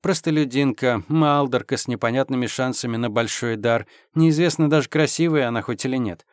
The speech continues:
В твоем возрасте мальчики могут влюбляться буквально во все, что шевелится, а что не шевелится, расшевеливать и влюбляться». «Я понял», ответил спокойно. «И что ты предлагаешь?» «Привези к нам,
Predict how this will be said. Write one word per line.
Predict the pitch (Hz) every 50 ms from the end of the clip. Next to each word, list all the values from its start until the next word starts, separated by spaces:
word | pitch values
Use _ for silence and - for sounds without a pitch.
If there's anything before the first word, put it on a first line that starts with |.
| _ _
В | _ -
твоем | - 165 156 151 151 143
возрасте | 160 175 160 151 143 - - - - 139
мальчики | 127 135 151 160 180 170 - - - - 120
могут | 120 147 160 151 156 151 -
влюбляться | 143 156 147 147 156 170 165 - - 160
буквально | 143 143 - - 170 165 165 165 156
во | 147 143 160 214
все, | 208 - - - 147 165 175
что | - - - 196
шевелится, | - - 208 208 208 190 131 104 - - - 101 98 - _ - _ -
а | - 131
что | - - 180
не | 160 151
шевелится, | 135 - 147 127 120 139 151 170 170 160 - 185 180
расшевеливать | 180 165 - - - 156 131 131 127 117 117 147 151 180 160 - -
и | 135 131 131
влюбляться». | 131 156 170 175 170 175 135 98 - - - - - _ _ _ _ _ _ _ _ _
«Я | - 120 120 139 160 160
понял», | 160 190 196 180 139 95 80 - _ _
ответил | - 120 - - 123 117 - - 113
спокойно. | 104 - - 117 101 - - 113 104 101 101 98 - _ _ _ _ -
«И | 151 147 151
что | 143 - - 190 180
ты | 165 160
предлагаешь?» | 135 147 139 123 131 123 120 110 113 113 120 113 - - _ _ _ _ _ _ _ _ _ _ _ _ -
«Привези | 220 220 214 202 185 139 131 127 110
к | - -
нам, | 131 123 110 87 78